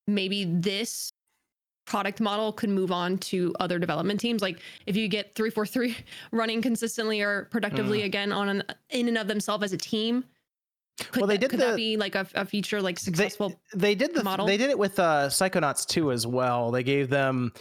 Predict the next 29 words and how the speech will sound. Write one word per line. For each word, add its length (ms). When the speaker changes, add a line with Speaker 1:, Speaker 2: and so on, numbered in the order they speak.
Speaker 2:
the 100
resources 500
to 120
delay 460
it, 160
and 260
I 160
believe 380
they, 240
they 240
actually 280
discussed 520
that. 340
I 140
think 140
Speaker 1:
Mm. 60
Speaker 2:
Tim 140
Schafer 420
did. 280
They 220
discussed 680
that, 320
uh, 180
them 180
being 140
able 140
to 80
delay 340
it 180